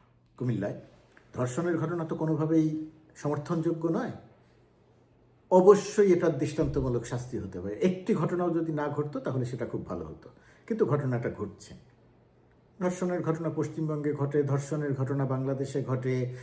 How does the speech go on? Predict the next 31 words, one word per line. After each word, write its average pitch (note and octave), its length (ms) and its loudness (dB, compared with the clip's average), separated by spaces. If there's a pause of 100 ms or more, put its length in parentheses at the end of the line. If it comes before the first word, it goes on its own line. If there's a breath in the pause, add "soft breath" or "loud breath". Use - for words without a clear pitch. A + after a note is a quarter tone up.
(220 loud breath)
ধর্ষণের C#3 460 -2
ঘটনা C3+ 320 -2
আমি C3 120 0
যেখানে C3+ 320 0
এখন B2+ 240 -4
বসে B2 240 -4
কথা B2 180 -2
বলছি, B2 280 -2
মার্কিন B2+ 320 -2
যুক্তরাষ্ট্র, B2 600 -4
এখানে C#3 420 0
ঘটে। A2+ 340 -4 (800 soft breath)
এর D#3+ 140 6
অর্থ F3 260 2 (100)
এই F3+ 200 8
নয় D3+ 220 4
যে D#3+ 100 2
অন্য D3+ 240 2
জায়গায় D3 260 4
ঘটে C3+ 280 2
দেখে D#3 340 0 (200)
বাংলাদেশেও C3+ 540 2
ঘটবে, A#2 340 0
এটাকে A#2 200 -2
আমি A2+ 100 -2
জাস্টিফাই A2 400 -4
করছি। - 400 -12 (720 loud breath)
এর E3 160 8
অর্থ F3+ 240 4 (120)
এই F3 200 10
নয় E3 300 2